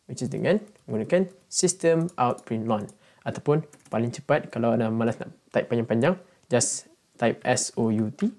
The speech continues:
dia akan dapat shortcut. Tapi shortcut ni is special for this, um, I D E, which is intellij. Kerana ia memang amat sesuai untuk Java.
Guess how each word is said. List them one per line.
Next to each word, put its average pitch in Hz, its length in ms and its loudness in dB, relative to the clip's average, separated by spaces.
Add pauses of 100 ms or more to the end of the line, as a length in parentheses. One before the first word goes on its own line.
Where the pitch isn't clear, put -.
(440)
dia 131 80 -6
akan 113 160 0
dapat - 160 -2
shortcut. - 480 -4 (400)
Tapi 160 160 2
shortcut 160 400 2
ni 180 160 4
is - 240 -6
special 123 560 0
for 117 480 -2
this, - 560 0 (240)
um, 110 240 2 (320)
I - 80 2
D 104 80 2
E, 117 140 4 (100)
which 123 160 -8
is 113 160 -6
intellij. 117 480 0 (720)
Kerana 117 240 0
ia 120 80 4
memang 120 320 2
amat 117 240 -2
sesuai 120 400 0
untuk - 160 -10
Java. 107 400 -4